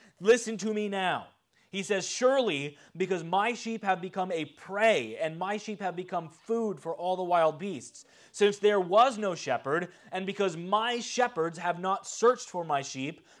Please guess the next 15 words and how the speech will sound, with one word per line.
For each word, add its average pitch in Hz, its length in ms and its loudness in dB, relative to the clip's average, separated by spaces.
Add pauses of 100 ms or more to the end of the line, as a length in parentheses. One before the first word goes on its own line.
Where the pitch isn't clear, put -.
but 202 100 -4
the 190 80 -4
shepherds 202 420 0
have 180 200 -4
fed 185 220 0
themselves 160 840 0 (180)
and 175 160 -4
have 180 200 -2
not 202 360 2
fed 165 200 -2
my 135 160 -2
sheep, 135 400 -10 (340)
therefore, 147 720 2 (100)
you 254 420 2
shepherds, 175 800 2